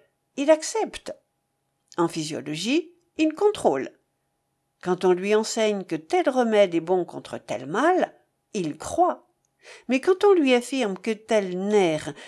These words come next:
réagit en telle douleur, il doute, ou du moins il expérimente pour voir. Des études anatomiques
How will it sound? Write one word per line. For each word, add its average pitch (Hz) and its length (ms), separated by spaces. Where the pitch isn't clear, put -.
réagit 285 580
en 277 100
telle 294 400
douleur, 165 640
il 349 320
doute, 311 360
ou 180 180
du 147 160
moins 196 460
il 180 180
expérimente 175 960
pour 320 240
voir. 185 520
Des 262 300
études 339 400
anatomiques 269 720